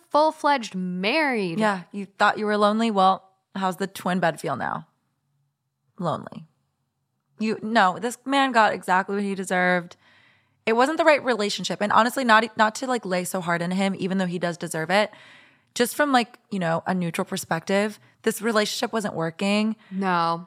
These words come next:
Speaker 2: Obviously, you're, like, jealous, you get fomo. That's the thing with some guys is they realize their woman's worth when it's too late.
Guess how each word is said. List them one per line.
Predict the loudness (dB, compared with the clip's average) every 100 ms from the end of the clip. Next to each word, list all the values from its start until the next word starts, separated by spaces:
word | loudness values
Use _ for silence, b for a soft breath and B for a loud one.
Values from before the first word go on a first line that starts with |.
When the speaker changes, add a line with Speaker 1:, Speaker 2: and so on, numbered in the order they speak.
| _
Speaker 2:
Obviously, | 6 6 2 -2 -2 -2 -4
you're, | 0 0
like, | 0 -2
jealous, | 0 2 2 -2
you | -4
get | -6 -2
fomo. | 0 2 2
That's | 2 2
the |
thing | -2 -2
with | -4 -4
some | -2
guys | 2 2 2
is | -2
they | -4 -2
realize | 0 2 0
their | -2
woman's | -2 -4 -4
worth | -4 -4
when | -4
it's | -8 -8
too | -8 -6
late. | -2 -2